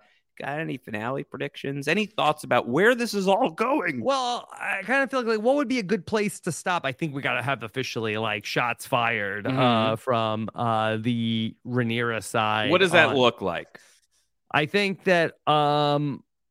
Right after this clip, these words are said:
Speaker 2: hopefully, like, you're gonna ride in on the dragon and just, like, uh, liquefy Aegon.
Speaker 1: Definitely thought you were gonna say lick something, uh, which would have been weird.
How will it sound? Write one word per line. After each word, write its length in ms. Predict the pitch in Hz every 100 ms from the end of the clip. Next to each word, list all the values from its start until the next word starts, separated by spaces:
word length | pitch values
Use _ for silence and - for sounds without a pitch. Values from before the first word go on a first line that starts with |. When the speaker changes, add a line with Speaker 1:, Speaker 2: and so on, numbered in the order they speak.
| _ _ -
Speaker 2:
hopefully, 720 | 185 170 208 156 143 135 117
like, 260 | 135 123 147
you're 80 |
gonna 140 | 143 123
ride 320 | 123 135 139
in 200 | 143 151
on 120 | 135 123
the 60 |
dragon 560 | 110 117 127 127 107 104
and 180 | 120 123
just, 460 | 120 113 110 -
like, 500 | 113 110 98 101 - -
uh, 680 | 127 120 117 113 110 107 107 _ _
liquefy 1040 | 131 117 120 131 - 151 131 143 113 104 107
Aegon. 640 | 123 143 123 95 95 - 110 _ _ - - _
Speaker 1:
Definitely 300 | - 160 247
thought 200 | 247 170
you 80 | 165
were 40 | 147
gonna 100 | 139
say 160 | 147
lick 540 | 120 104 117 170 156 -
something, 680 | - 110 95 101 92 87 - -
uh, 600 | 107 101 101 101 101 101
which 280 | 110 107 123
would 100 | 107
have 120 | 95
been 300 | 107 101 98
weird. 420 | 101 95 85